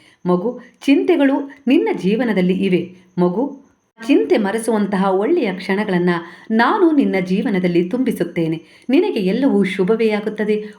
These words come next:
ಒಳಿತೇ ಆಗುತ್ತದೆ. ಏಕೆಂದರೆ ನಿನ್ನ ಜೀವನದಲ್ಲಿ ಗುರುವಿನ ಆಗಮನವಾಗಿದೆ ಮಗು. ನಿನಗೆ ನೋವು ಕೊಟ್ಟು, ಮೋಸ ಮಾಡಿ, ನಿನ್ನನ್ನು ಅವಮಾನಿಸಿ, ನನ್ನ ಬಳಿ ಬಂದು ನಿಂತು ಕೈ ಮುಗಿದರೆ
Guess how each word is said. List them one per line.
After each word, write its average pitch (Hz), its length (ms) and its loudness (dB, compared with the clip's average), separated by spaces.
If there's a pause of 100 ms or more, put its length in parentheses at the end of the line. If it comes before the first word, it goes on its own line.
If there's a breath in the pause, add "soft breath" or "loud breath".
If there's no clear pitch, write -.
ಒಳಿತೇ 269 460 2
ಆಗುತ್ತದೆ. 170 560 -2 (180 loud breath)
ಏಕೆಂದರೆ 180 880 0
ನಿನ್ನ 330 320 0
ಜೀವನದಲ್ಲಿ 185 600 0
ಗುರುವಿನ 196 420 -2 (120)
ಆಗಮನವಾಗಿದೆ 180 800 -2
ಮಗು. 160 500 -10 (120)
ನಿನಗೆ 254 360 4
ನೋವು 208 360 0
ಕೊಟ್ಟು, 185 340 -2
ಮೋಸ 190 520 2
ಮಾಡಿ, 180 600 0 (120)
ನಿನ್ನನ್ನು 359 380 0
ಅವಮಾನಿಸಿ, 220 960 -2
ನನ್ನ 190 360 4
ಬಳಿ 180 180 2
ಬಂದು 175 340 0
ನಿಂತು 170 380 0
ಕೈ 196 260 -4
ಮುಗಿದರೆ 175 720 -2